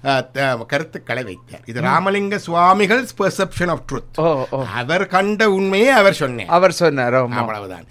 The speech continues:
Speaker 1: அதிலே முரண்பாடுகள் உண்டு.
Speaker 2: ம்.
Speaker 1: அதிலே தான் இந்த ஏழு திரைகள், இன்றைக்கு ராமலிங்க, வடலூர்ல இருக்கிற ராமலிங்க சுவாமியார் கோயில்ல பாத்தீங்கன்னா,
Speaker 2: ம்.
Speaker 1: தைப்பூசத்தில் அன்று
Speaker 2: ம்.
Speaker 1: ஏழு திரைகளும் விலகி இந்த
Speaker 2: ஓ.
Speaker 1: ஜோதி தரிசனம் காட்டுவார்.
Speaker 2: ஓ.
Speaker 1: இறைவனை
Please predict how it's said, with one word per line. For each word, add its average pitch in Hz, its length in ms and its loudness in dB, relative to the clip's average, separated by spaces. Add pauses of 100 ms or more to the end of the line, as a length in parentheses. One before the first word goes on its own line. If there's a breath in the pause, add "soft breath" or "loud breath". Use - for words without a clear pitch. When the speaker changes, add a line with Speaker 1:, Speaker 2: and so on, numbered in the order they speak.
(160 soft breath)
Speaker 1:
அதிலே 190 460 -2
முரண்பாடுகள் 147 800 -4
உண்டு. 90 340 -14
Speaker 2:
ம். 151 60 -6
Speaker 1:
அதிலே 156 200 -4
தான் 190 180 -4
இந்த 156 120 -6
ஏழு 160 480 -4
திரைகள், 123 300 -6
இன்றைக்கு 139 240 -8
ராமலிங்க, 143 380 -6
வடலூர்ல 135 440 -6
இருக்கிற 127 240 -10
ராமலிங்க 135 340 -4
சுவாமியார் 120 380 -12
கோயில்ல 107 300 -12
பாத்தீங்கன்னா, 127 720 -8
Speaker 2:
ம். - 380 -20
Speaker 1:
தைப்பூசத்தில் 151 640 -10
அன்று 113 480 -12
Speaker 2:
ம். 127 300 -6
Speaker 1:
ஏழு 190 560 -4
திரைகளும் 139 480 -4
விலகி 120 340 -10
இந்த 175 280 -4
Speaker 2:
ஓ. 135 40 -4
Speaker 1:
ஜோதி 135 260 -4
தரிசனம் 123 380 -8
காட்டுவார். 104 420 -8
Speaker 2:
ஓ. 127 400 0 (100)
Speaker 1:
இறைவனை 156 360 -2